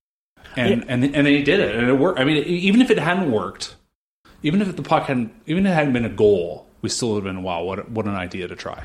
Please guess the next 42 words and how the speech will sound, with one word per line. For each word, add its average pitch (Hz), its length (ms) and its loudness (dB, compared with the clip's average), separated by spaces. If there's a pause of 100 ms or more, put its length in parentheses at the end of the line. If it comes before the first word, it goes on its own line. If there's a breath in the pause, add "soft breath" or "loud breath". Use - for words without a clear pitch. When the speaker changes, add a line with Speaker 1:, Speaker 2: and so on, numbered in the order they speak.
Speaker 2:
Yeah. 120 180 0 (560 loud breath)
Well, 196 140 8
I, 190 140 6
I 175 60 4
think 214 360 0 (220)
in 151 60 8
the 156 60 6
past 139 340 4
I 151 40 8
would 151 100 6
have 139 80 6
said 143 140 6
this. 139 140 6
I 127 40 8
think 131 140 6
now 123 220 4
it's 117 140 2
a 123 40 4
bit 120 160 4
of 117 60 0
a 110 60 4
cop-out 110 440 2
'cause 107 140 0
we 113 120 4
are 110 120 2
seeing 107 380 2
that, 101 260 0 (420 loud breath)
uh, 101 260 2 (120)
players 107 340 2
who 107 100 -2
are 101 140 2
developed 104 380 0
here 107 120 0
in 104 80 0
North 101 180 0
America 98 360 0
and 98 100 -4
play 101 140 -2
major 95 240 -4
junior, 98 440 -2
like, 95 220 -4
you 101 80 -6